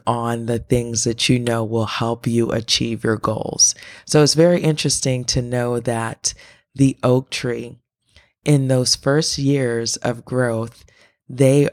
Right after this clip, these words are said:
are developing that root system to make sure they can withstand the storms. This is something when you think about being deeply rooted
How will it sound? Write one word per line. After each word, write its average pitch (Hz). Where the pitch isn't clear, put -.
are 120
developing 127
that 113
root 123
system -
to 131
make 127
sure 120
they 120
can 117
withstand 113
the 117
storms. -
This 139
is 139
something 120
when 117
you 127
think 139
about 117
being 117
deeply 131
rooted 113